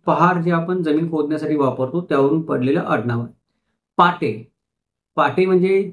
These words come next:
अ, याचा आपण जे लोहार लोक असतात किंवा बाकीचे लोहाराचा पाटा म्हणतो आपण किंवा वडार लोक असतात ते दगडाचे पाटे बनवतात, त्या अनुषंगाने पण पाटे आडनाव असू शकतं दोन जातींच्या त्यांच्या व्यवसायाच्या अनुषंगाने.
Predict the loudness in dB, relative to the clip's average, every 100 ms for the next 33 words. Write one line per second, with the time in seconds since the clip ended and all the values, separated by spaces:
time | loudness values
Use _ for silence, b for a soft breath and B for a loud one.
0 | -8 -4 -2 -2 0 2 2 4 4 4
1 | 4 6 6 6 4 0 -6 _ _ _
2 | -2 4 6 6 4 2 2 -2 -4 -6
3 | -2 2 4 4 2 0 0 0 2 2
4 | 0 -8 _ 0 4 6 6 2 0 0
5 | 2 0 0 0 0 0 0 -4 -2 0
6 | 2 2 2 4 4 4 2 0 0 -6
7 | -8 -6 -2 0 0 -2 -2 -4 -2 -2
8 | -2 -2 -4 -8 -12 _ _ _ _ 2
9 | 4 4 2 0 0 0 -2 0 0 2
10 | 0 0 0 -2 -4 -6 -6 -4 -2 -2
11 | -2 -2 -2 -2 -4 -8 _ _ _ -2
12 | 2 6 6 6 2 0 0 0 0 0
13 | 0 -2 -10